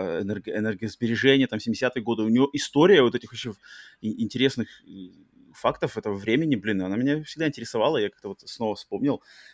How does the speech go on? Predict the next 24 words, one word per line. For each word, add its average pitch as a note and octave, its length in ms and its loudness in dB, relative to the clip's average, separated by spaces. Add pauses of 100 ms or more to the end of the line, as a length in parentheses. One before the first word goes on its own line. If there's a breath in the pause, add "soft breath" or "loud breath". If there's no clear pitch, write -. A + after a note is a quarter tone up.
(140 soft breath)
и G2 200 -6
хотел G#2 380 -4
тоже, F#2 400 -6
блин, F2 680 -8 (100)
поделиться, G2 420 -6
э, - 280 -10
чу-, - 220 -12
чувствами C#3 320 0
моими, A#2+ 180 4
что, - 160 -4
что, B2+ 180 -2
с, A#2+ 320 -2
с, B2 300 -12
чем C#3+ 200 0
у C3+ 40 4
меня, B2+ 140 2
как A2 120 -10
бы, A#2 80 -4
чем C3 160 -2
у C3 40 0
меня C3 100 2
была B2+ 140 2
какая-то A#2+ 260 -4
небольшая, A#2 380 2